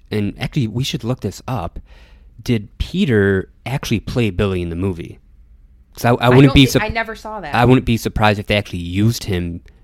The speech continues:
Speaker 1: to be Billy in the movie, 'cause he looks very, I mean, you, you, whenever you see parts of Billy, even in the shadows, I mean, he looks really like Peter. He's wearing a very similar turtleneck, and he has very similar hair.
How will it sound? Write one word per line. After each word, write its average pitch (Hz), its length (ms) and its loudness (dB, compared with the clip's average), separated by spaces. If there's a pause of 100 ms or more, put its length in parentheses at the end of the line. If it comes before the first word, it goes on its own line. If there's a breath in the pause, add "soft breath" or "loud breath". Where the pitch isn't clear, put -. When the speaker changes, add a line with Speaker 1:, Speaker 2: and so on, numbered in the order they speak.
Speaker 1:
to - 80 -4
be 95 180 -2
Billy 92 320 -2
in 87 60 -4
the 85 60 -6
movie, 92 180 -6
'cause 107 80 -12
he 120 80 2
looks 139 180 2
very, 92 960 0 (420 soft breath)
I 123 40 0
mean, 98 200 2
you, 95 220 -2
you, - 140 -8 (180)
whenever 123 280 4
you 107 180 4
see 110 280 -2
parts - 520 -4
of 104 340 -6 (360)
Billy, 113 420 2
even 104 220 0
in 98 60 2
the 90 80 -4
shadows, 104 600 -4 (720 soft breath)
I - 20 -6
mean, 104 140 0
he 113 120 2
looks 123 300 0
really 98 300 0
like 82 220 -8
Peter. 82 300 -6
He's 95 140 -2
wearing 110 180 4
a 98 60 0
very 90 160 0
similar 90 580 -4
turtleneck, 90 920 -4
and 82 320 -8
he 104 80 -6
has 92 120 -4
very 92 420 -6
similar 90 420 -6
hair. 90 500 -4